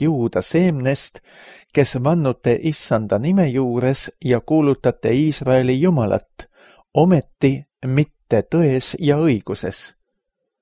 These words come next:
See tähendab, et Iisraeli rahvas tegelikult ei väärinud Iisraeli nime, ehkki teda nõnda kutsuti.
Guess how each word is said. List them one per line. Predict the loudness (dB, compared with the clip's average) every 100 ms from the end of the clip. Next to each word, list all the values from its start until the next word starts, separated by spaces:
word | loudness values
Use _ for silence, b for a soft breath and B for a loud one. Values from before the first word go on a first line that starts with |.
| _ _ b b b b b -4
See | 2 2
tähendab, | 2 -2 0 0 -2 -2 0
et | 0 2
Iisraeli | 0 0 -2 0 2 2 0
rahvas | -2 -2 0 -2 -2
tegelikult | -2 0 2 2 0 0 0
ei | -2 0
väärinud | 0 0 0 -2 -2 0
Iisraeli | 0 0 -2 0 2 0 0
nime, | 0 0 0 -4 _ -2
ehkki | -2 -2 -6 -2
teda | 0 0 0
nõnda | -2 -2 -2
kutsuti. | -2 -2 -4 -4 -6